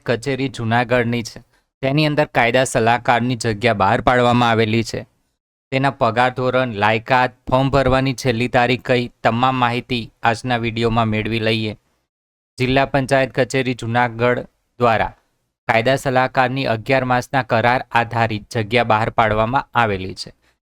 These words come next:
ઈચ્છુક ઉમેદવાર પાસેથી અરજી મંગાવવામાં આવે છે. જગ્યાનું નામ છે કાયદા સલાહકાર. કુલ જગ્યા એક છે.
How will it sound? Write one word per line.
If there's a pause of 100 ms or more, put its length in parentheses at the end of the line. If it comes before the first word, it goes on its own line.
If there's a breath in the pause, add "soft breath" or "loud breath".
ઈચ્છુક
ઉમેદવાર
પાસેથી (840)
અરજી
મંગાવવામાં
આવે
છે. (280)
જગ્યાનું
નામ
છે
કાયદા
સલાહકાર. (240)
કુલ
જગ્યા
એક
છે.